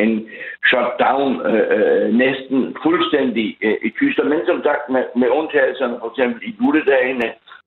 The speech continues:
hvor der alligevel bliver, øh, nok begrænset, men alligevel bliver mulighed for, at familierne og husholdningerne, øh, kan fejre jul. Øh, Tyskland er jo stadigvæk et, et land, som også er,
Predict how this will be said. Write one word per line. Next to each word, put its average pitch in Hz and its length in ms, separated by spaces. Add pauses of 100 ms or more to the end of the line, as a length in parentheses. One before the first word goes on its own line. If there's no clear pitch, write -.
hvor 120 460 (140)
der 123 120
alligevel 135 520
bliver, 120 360 (360)
øh, - 200
nok 127 200
begrænset, 147 560
men 110 120
alligevel 127 340
bliver 117 180
mulighed 127 500
for, 120 160
at 113 220
familierne 120 680 (200)
og - 120
husholdningerne, 110 760 (280)
øh, 107 120 (100)
kan 107 200
fejre 107 340 (320)
jul. 131 260 (340)
Øh, 92 280
Tyskland 123 340
er - 120
jo 110 140
stadigvæk 117 460
et, 107 220
et - 200
land, 113 300
som 104 180 (340)
også 127 300
er, 95 200